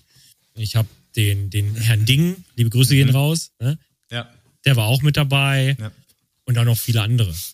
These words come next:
Speaker 1: die dann, die dann auch mit dabei waren. Auf jeden
Speaker 2: Mhm.
Speaker 1: Fall.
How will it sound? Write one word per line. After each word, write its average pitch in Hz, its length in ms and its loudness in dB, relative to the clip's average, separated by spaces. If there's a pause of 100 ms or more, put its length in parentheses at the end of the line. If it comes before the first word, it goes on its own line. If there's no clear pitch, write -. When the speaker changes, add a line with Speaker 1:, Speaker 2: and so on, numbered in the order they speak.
Speaker 1:
die 107 80 -6
dann, 90 420 -10 (1120)
die - 60 -14
dann 87 180 -6
auch 87 100 -2
mit 87 160 -6
dabei 85 320 -2
waren. 82 300 -6 (280)
Auf - 140 -6
jeden 87 160 0
Speaker 2:
Mhm. 113 40 2
Speaker 1:
Fall. 90 300 -4